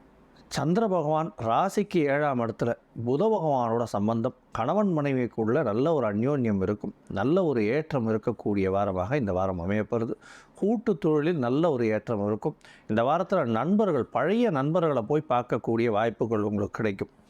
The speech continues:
அதனால ரொம்ப நாள் முன்னாடி பார்த்த நண்பர்களை பார்க்கக்கூடிய வாய்ப்புகள்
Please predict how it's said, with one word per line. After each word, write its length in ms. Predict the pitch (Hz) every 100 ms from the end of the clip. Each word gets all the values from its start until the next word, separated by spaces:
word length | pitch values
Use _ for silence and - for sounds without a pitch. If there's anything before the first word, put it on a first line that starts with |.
| - - -
அதனால 360 | - 120 131 135
ரொம்ப 240 | 110 127
நாள் 300 | 143 151 135 -
முன்னாடி 480 | 120 123 139 147 131
பார்த்த 280 | 127 113 117
நண்பர்களை 440 | 110 139 120 120 123
பார்க்கக்கூடிய 540 | 123 127 113 107 104
வாய்ப்புகள் 580 | 101 113 107 110 -